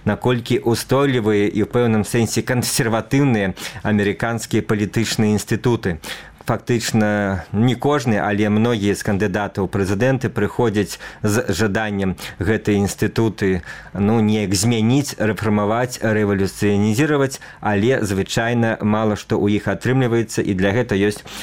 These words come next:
аб'ектыўная рэальнасць. Але вернемся да дзве тысячы восьмага году, калі на фоне гіпатэчнага крызісу, які перарос у банкаўскі і нават моцны эканамічны крызіс спачатку в Амерыцы, а потым распаўсюдзіўся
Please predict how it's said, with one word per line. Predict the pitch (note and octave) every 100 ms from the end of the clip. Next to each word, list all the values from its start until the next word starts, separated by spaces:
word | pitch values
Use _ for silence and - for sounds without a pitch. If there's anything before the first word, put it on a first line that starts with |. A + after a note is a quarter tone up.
| - G#2
аб'ектыўная | G2 F#2+ - G#2+ G#2 G2+
рэальнасць. | G2+ G2+ F2+ F2 -
Але | G#2+ D#3
вернемся | C3+ D#3 D3 B2+ B2+
да | A#2+ A2+
дзве | A#2+ B2
тысячы | G#2+ B2+ G#2
восьмага | G#2+ A#2+ A2 A2+ G#2+ G2+
году, | B2+ C#3 G2+ - - -
калі | - G#2+ A2+
на | A2 A2
фоне | - A#2 A2 G#2+
гіпатэчнага | G2+ A#2 A#2 - A#2+ - A2+ G#2
крызісу, | C3+ C3 G#2+ - G#2
які | G2 - G#2 - -
перарос | - A2 G#2+ A2 -
у | A#2
банкаўскі | G2+ B2+ C3+ A2 F#2 - G2 - - -
і | A2+ G#2+
нават | G#2+ G#2+ G2 A2+
моцны | A2 G#2+ - A2 G#2
эканамічны | A2+ G#2+ A#2 C3 -
крызіс | G2 A2 G2 F#2
спачатку | - G2+ - G#2 - G2+ - - -
в | A2 G#2+
Амерыцы, | A2 A#2 G2+ - G2+
а |
потым | A#2 G#2 G2+
распаўсюдзіўся | G2 - G#2 - A2 G2+ F#2 G#2